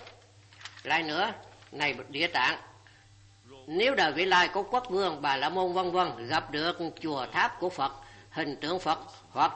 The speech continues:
tượng Bồ Tát, Thanh Văn, Bích Chi Phật vân vân, nếu có thể tự mình tìm cách xây dựng cúng dường bố thí, thì vị, vị quốc vương này nên được ba kiếp làm thân đế thích, thọ thắng diệu lạc.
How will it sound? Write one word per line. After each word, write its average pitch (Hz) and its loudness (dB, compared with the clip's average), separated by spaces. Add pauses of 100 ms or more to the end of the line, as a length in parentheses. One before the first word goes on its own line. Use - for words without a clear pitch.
(120)
tượng 156 -2
Bồ 131 -4
Tát, 113 2 (360)
Thanh 170 0
Văn, 170 2 (560)
Bích - -4
Chi 175 4
Phật 147 0
vân 160 0
vân, 170 4 (520)
nếu 277 0
có 277 2
thể 185 6
tự 170 2
mình 147 0
tìm 143 -2
cách 208 -2 (360)
xây 175 4
dựng 151 -2
cúng 240 -2
dường 139 -2
bố 180 0
thí, 220 2 (300)
thì 147 0
vị, 135 -6 (140)
vị 156 2
quốc 247 0
vương 165 0
này 131 2 (420)
nên 180 4
được 175 -2
ba 175 6
kiếp 226 -2
làm 135 2 (100)
thân 160 0
đế 220 4
thích, - 0 (600)
thọ 139 2
thắng 240 0
diệu 143 0
lạc. 127 0